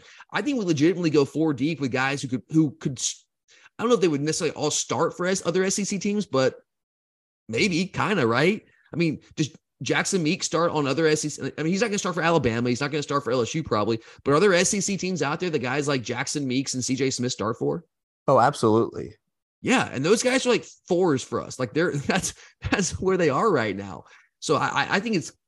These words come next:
Speaker 1: definitely, without a question, the deepest wide receiver unit that we've had under Kirby Smart. I think it will be the best. Now, the question becomes, do we have that top flight alpha guy?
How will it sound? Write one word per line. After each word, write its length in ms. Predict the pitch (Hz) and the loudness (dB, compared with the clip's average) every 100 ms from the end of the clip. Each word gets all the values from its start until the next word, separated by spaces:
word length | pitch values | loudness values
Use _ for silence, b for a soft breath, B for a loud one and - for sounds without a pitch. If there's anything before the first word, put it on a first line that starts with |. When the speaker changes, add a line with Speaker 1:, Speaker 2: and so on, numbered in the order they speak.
| - _ 135 - | -20 _ -14 0
Speaker 1:
definitely, 520 | 226 277 202 151 131 | 2 2 0 -2 -2
without 340 | 139 185 196 160 | 0 0 0 -4
a 40 | |
question, 520 | - - 208 190 165 | -8 -2 0 2 0
the 60 | 131 | -2
deepest 480 | 117 160 180 139 120 | -2 -2 0 0 0
wide 280 | 120 120 113 | 0 0 -2
receiver 360 | 113 123 104 | -4 -4 -4
unit 240 | 107 101 90 | -4 -4 -4
that 100 | 90 | -4
we've 180 | 95 | -4
had 260 | 107 90 82 | -4 -6 -6
under 160 | 101 107 | -6 -6
Kirby 240 | 110 104 | -6 -6
Smart. 380 | - 104 92 - B B _ _ _ 127 | -6 -4 -6 -8 B B _ _ _ -2
I 160 | 156 | -2
think 320 | 185 214 208 | -2 -4 -2
it 80 | 202 | 0
will 120 | 190 | 0
be 140 | 165 180 | 0 0
the 140 | 170 | 0
best. 340 | 131 170 104 - | 2 0 0 -4
Now, 240 | 131 113 b _ | -4 -6 b _
the 80 | 127 | -6
question 320 | 151 160 156 | -2 -2 -2
becomes, 260 | 151 170 131 | -2 -2 0
do 160 | 120 | 2
we 140 | 151 143 | 2 0
have 240 | 143 135 | -2 -6
that 300 | 127 123 - | -6 -6 -8
top 340 | - 139 123 - | -8 -6 -6 -8
flight 280 | 123 120 - | -6 -6 -4
alpha 340 | 117 120 - | -2 -2 -4
guy? 300 | 104 113 73 | -2 -2 -4